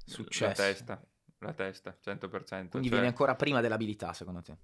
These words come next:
Speaker 1: secondo me, eh, gli atleti che arrivano a fare le Olimpiadi sono tutti da un-,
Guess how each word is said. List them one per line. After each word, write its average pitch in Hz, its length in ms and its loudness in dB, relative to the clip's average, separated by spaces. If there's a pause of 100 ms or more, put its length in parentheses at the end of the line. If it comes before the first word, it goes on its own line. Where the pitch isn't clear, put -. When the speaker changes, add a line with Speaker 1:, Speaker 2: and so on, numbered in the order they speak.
Speaker 1:
secondo 127 520 2
me, 147 520 2 (360)
eh, 98 800 2
gli 104 140 0
atleti 110 460 0
che 104 100 -2
arrivano 101 380 0
a - 20 -2
fare 104 180 -4
le 107 60 0
Olimpiadi 107 840 -4
sono 101 720 -2
tutti 117 640 -4
da 101 140 -2
un-, 101 160 -6